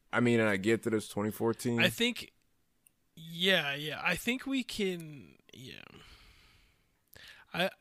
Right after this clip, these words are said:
Speaker 2: I don't know if it's terrible to say the word if we're referencing to what word we, they can't say. Like, uh, I know it's bad.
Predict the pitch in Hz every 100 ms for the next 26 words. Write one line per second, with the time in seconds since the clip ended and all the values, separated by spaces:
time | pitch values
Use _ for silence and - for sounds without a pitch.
0 | - 180 214 233 240 226 196 - 180 -
1 | - - 202 208 202 175 160 - 185 175
2 | 165 165 165 156 - 156 151 165 - 170
3 | 151 151 156 - 147 156 127 - 160 147
4 | 160 165 _ - 147 143 - 156 131 -
5 | 143 156 - - - - 160 143 143 -
6 | - - - - - _ - 151 143 135
7 | - - 175 180 190 185 - - 151 156
8 | 202 226